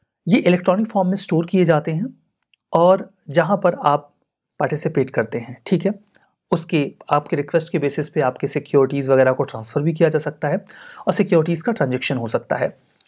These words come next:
आप इसका कंपैरिजन एक बैंक के साथ कर सकते हो। बैंक आपके फंड्स को होल्ड करता है, ये आपके सिक्योरिटीज को होल्ड करते हैं। यहाँ पर आप अपनी इंस्ट्रक्शन पे अपने अमाउंट को, पैसे को ट्रांसफर कर सकते हो, यहाँ पर आप सिक्योरिटीज को ट्रांसफर कर सकते हो डिपॉजिटरीज में।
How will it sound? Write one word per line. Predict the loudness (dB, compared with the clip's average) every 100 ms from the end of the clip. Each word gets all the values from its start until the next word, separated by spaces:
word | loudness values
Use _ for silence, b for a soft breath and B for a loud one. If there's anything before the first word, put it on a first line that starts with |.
| -2
आप | -2
इसका | -2 -2
कंपैरिजन | 0 0 2 0 0
एक | -2 -2
बैंक | -2 -2
के | -2
साथ | 0
कर | 0 -2
सकते | -2 -6 -4
हो। | -4 -6 B B B
बैंक | -2 0 0 0
आपके | -2 -2 -4
फंड्स | -2 -2 -2 -2
को | -2 -2 -4 _
होल्ड | 2 4
करता | 4 2 2
है, | 0 -2
ये | 0
आपके | 0 0
सिक्योरिटीज | -4 2 2 2 -4
को | -2
होल्ड | -2 -2
करते | -6 -4
हैं। | -8 -8 -14 -20 B B B B
यहाँ | 0 4 2
पर | 2
आप | 0 0 -2 -4
अपनी | -4 -2
इंस्ट्रक्शन | -2 -4 -4 -2 0 -2 0
पे | 0 -2 -4 _ _ -6
अपने | -2 0
अमाउंट | 0 0 0 0 0
को, | 2 0
पैसे | 0 -2 0 -2
को | -4
ट्रांसफर | -4 -6 -2 0
कर | 2
सकते | 0 -4 -2
हो, | 0
यहाँ | 0 2
पर | 2
आप | 0
सिक्योरिटीज | 0 2 2 2 0
को | 0
ट्रांसफर | 0 0 0
कर | 0
सकते | 0 -4 -2
हो |
डिपॉजिटरीज | 0 0 -2 -2 0 0 2
में। | 0